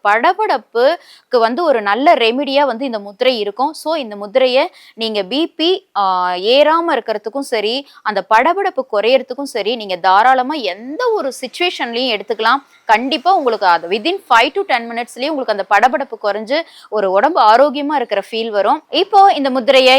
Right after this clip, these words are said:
எப்படி பண்ணலாம்னு பார்க்கலாமா? நம்மளோட வலது கையில நடுவிரல், மோதிர விரல், இந்த ரெண்டு விரல்களையும் என்ன பண்ணணும் அப்படின்னா மடக்கிக்கணும். மற்ற விரல்கள் ஸ்டாண்டிங்ல இருக்கணும். அதே மாதிரி தான் இடது கையிலையும் மோதிர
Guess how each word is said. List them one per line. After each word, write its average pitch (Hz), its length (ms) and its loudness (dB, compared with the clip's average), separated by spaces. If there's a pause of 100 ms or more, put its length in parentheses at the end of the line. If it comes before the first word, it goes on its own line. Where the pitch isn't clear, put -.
எப்படி 208 260 -6
பண்ணலாம்னு 208 360 0 (100)
பார்க்கலாமா? 190 440 0 (540)
நம்மளோட 285 440 6 (180)
வலது 262 400 6
கையில 196 300 -2 (600)
நடுவிரல், 226 800 4 (340)
மோதிர 285 500 4
விரல், 190 200 -2 (160)
இந்த 269 140 0 (120)
ரெண்டு 320 300 0
விரல்களையும் 254 580 2
என்ன 240 100 -4 (100)
பண்ணணும் 220 300 -2
அப்படின்னா 180 340 0 (120)
மடக்கிக்கணும். 208 640 -2 (160)
மற்ற 415 420 0
விரல்கள் 233 480 0
ஸ்டாண்டிங்ல 214 500 0
இருக்கணும். 160 300 -16 (420)
அதே 247 180 4 (120)
மாதிரி 214 340 0
தான் 330 140 0 (160)
இடது 262 280 0
கையிலையும் 208 500 -2 (800)
மோதிர 247 380 2